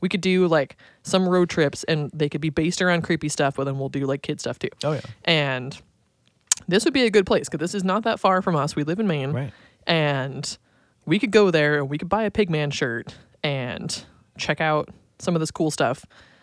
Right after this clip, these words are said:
Speaker 1: Um, which segs nicely into my topic, which is also in Northfield, Vermont.
Speaker 2: Really?
Speaker 1: How crazy is that? We
Speaker 2: Weird.
Speaker 1: picked topics in the same town.
Speaker 2: It's fucked up.
Speaker 1: Um,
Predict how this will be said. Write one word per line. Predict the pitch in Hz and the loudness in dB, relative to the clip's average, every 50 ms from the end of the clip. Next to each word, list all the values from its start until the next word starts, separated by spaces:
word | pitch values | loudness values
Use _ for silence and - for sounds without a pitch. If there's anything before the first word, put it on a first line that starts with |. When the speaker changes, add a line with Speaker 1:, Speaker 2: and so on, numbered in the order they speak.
| _ _ _ _ _ - | _ _ _ _ _ -2
Speaker 1:
Um, | 147 131 - - - - 151 - _ _ _ _ _ _ _ _ - _ _ | 0 0 -2 -4 -8 -14 -16 -18 _ _ _ _ _ _ _ _ -20 _ _
which | - 196 - - - | 2 2 2 2 -4
segs | - - - - 247 233 214 | -6 -2 2 4 4 4 4
nicely | 214 214 208 208 - 202 190 180 | 2 2 2 2 2 2 2 2
into | 180 180 | 2 2
my | 180 180 180 180 | 2 2 2 2
topic, | 175 165 131 117 - 143 - | 2 0 -2 0 -2 -4 -2
which | - 156 151 - - | -2 -4 -4 -2 -2
is | 160 151 143 135 131 143 147 - - - - _ _ _ _ _ _ _ _ _ _ _ _ _ | -2 -2 -2 -2 -2 -4 -4 -6 -8 -10 -12 _ _ _ _ _ _ _ _ _ _ _ _ _
also | 165 226 285 - - 226 202 202 214 | 4 4 4 4 4 4 6 6 6
in | 196 208 226 233 208 | 6 6 6 6 6
Northfield, | 196 190 208 - - - 233 254 226 | 4 4 2 0 0 -2 -2 0 2
Vermont. | 247 254 233 277 330 311 - - - - - | 2 2 2 2 2 0 -4 -6 -6 -10 -6
Speaker 2:
Really? | 120 123 165 233 254 - 95 90 98 101 - _ _ _ _ _ _ _ _ _ _ _ _ _ _ _ _ | -2 -2 -2 -2 -2 -4 -6 -8 -12 -16 -18 _ _ _ _ _ _ _ _ _ _ _ _ _ _ _ _
Speaker 1:
How | - 208 | 0 2
crazy | - 269 269 277 247 262 | 4 4 4 4 4 2
is | 254 233 | 0 2
that? | 240 226 175 - | 2 2 2 2
We | 165 | 2
Speaker 2:
Weird. | 170 - - | 0 0 0
Speaker 1:
picked | 240 - - | -4 -4 0
topics | - 247 233 220 - 196 - - | -2 -2 0 0 -2 -4 -2 -2
in | - 180 175 | 0 0 0
the | 170 | 0
same | - - - 175 170 170 165 165 160 160 160 175 - _ _ _ _ - | -2 -2 0 0 0 2 0 0 0 -2 -4 -4 -6 _ _ _ _ -6
town. | - 151 127 - - - - - _ _ - _ _ | -4 -4 -4 -4 -6 -12 -16 -20 _ _ -20 _ _
Speaker 2:
It's | - | -14
fucked | - - 104 - - | -12 -12 -12 -10 -10
up. | - 117 107 170 | -10 -6 -4 -2
Speaker 1:
Um, | 151 123 - - - - | -2 -2 -4 -6 -10 -14